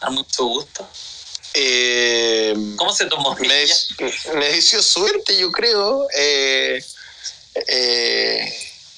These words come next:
Speaker 2: no sé, no me acuerdo. Le llamé, me acuerdo el día como que ya había tomado la decisión, llamé a la Alejandra, a la Mónica y a la Mirna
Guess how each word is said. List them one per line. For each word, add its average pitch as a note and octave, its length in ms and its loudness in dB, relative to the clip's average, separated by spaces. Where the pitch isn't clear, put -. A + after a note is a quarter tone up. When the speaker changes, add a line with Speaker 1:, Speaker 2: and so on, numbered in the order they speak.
Speaker 2:
no - 120 2
sé, - 340 2
no F#4 100 2
me D#4 80 -4
acuerdo. C#3+ 420 2
Le D3 140 2
llamé, D#3+ 420 2
me G#3+ 100 2
acuerdo F#3 560 2
el B2 220 0
día D3+ 500 4
como B2+ 160 2
que C3 100 2
ya C#3 80 4
había C#3+ 160 2
tomado C#3+ 240 2
la C#3+ 80 4
decisión, D3+ 400 0
llamé C#3 220 2
a C#3 40 4
la C#3 60 4
Alejandra, C#3+ 800 2
a B2 60 4
la A#2+ 100 4
Mónica C3+ 420 2
y B2+ 40 4
a B2 80 4
la A#2+ 100 4
Mirna A#2+ 560 0